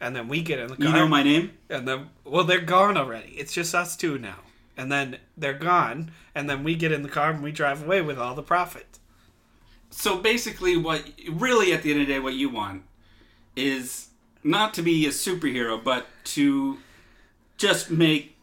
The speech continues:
Speaker 2: be like, intimidate Vinny and Dimitri and Tall Jerome.
Speaker 1: Into running away so we
Speaker 2: Who've
Speaker 1: can
Speaker 2: been
Speaker 1: take,
Speaker 2: kind of bullying you lately.
Speaker 1: so we can take all the profits.
Speaker 2: Why do, okay.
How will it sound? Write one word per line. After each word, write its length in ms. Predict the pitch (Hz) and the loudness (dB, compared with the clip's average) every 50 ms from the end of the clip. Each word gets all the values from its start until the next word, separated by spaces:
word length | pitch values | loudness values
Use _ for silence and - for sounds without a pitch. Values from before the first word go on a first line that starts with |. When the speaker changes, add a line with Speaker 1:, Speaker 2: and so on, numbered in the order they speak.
| _ _ | _ _
Speaker 2:
be 220 | - 165 156 156 | 4 4 4 4
like, 300 | 147 147 151 151 143 - | 4 2 0 0 0 0
intimidate 880 | 160 165 170 165 - 190 175 170 165 147 143 131 127 127 123 - - - | 2 2 2 2 2 4 4 4 6 4 4 2 2 0 -4 -8 -14 -18
Vinny 400 | 127 127 143 135 127 123 120 117 | -2 0 2 2 2 2 0 -2
and 100 | 110 107 | -2 -4
Dimitri 560 | 110 107 110 110 104 - - 107 104 101 98 98 | -6 -6 -6 -6 -6 -8 -8 -8 -6 -6 -6 -8
and 160 | 98 95 95 | -8 -10 -8
Tall 260 | - 110 101 98 98 | -8 -6 -6 -6 -6
Jerome. 500 | 95 98 90 92 90 85 82 80 80 - - - _ | -8 -8 -8 -8 -8 -10 -12 -14 -16 -20 -20 -10 _
Speaker 1:
Into 300 | - 175 160 160 - 151 | 0 0 0 0 -2 -4
running 380 | 139 147 165 185 190 180 185 175 | -2 4 6 6 6 6 4 2
away 300 | 170 160 156 135 127 131 | 2 2 0 0 -2 -4
so 180 | - - 170 | -6 -6 -6
we 200 | 151 139 147 151 | -6 -4 -2 -2
Speaker 2:
Who've 80 | 139 127 | -2 0
Speaker 1:
can 60 | 135 135 | 0 0
Speaker 2:
been 80 | 131 131 | 0 0
Speaker 1:
take, 100 | 135 147 | 0 0
Speaker 2:
kind 220 | 131 127 131 123 | 0 2 0 0
of 200 | 120 113 - - | -2 -4 -6 -6
bullying 380 | - 127 123 120 113 107 101 101 | -2 0 0 0 0 -2 -4 -6
you 160 | 98 98 95 92 | -6 -8 -8 -8
lately. 220 | 92 92 87 - | -8 -8 -8 -6
Speaker 1:
so 240 | - - 190 175 170 | 0 2 2 4 6
we 140 | 170 175 180 | 6 6 6
can 180 | 165 175 170 165 | 6 2 -2 -2
take 200 | 185 170 156 160 | -2 -2 0 2
all 180 | 151 147 139 | 0 0 0
the 80 | 135 131 | -2 -6
profits. 720 | - - 143 - - - - - - _ - - - - - _ _ _ _ _ _ - - - - _ _ _ _ | -6 -6 -6 -6 -8 -14 -20 -20 -20 _ -20 -18 -18 -20 -20 _ _ _ _ _ _ -20 -20 -20 -20 _ _ _ _
Speaker 2:
Why 300 | - 143 139 170 196 247 277 | -8 -2 0 2 2 4 2
do, 80 | - - - _ - | 0 -2 -6 _ -6
okay. 480 | 214 214 - 208 156 143 139 165 - | -6 -4 -2 -2 -2 -2 -2 -2 -6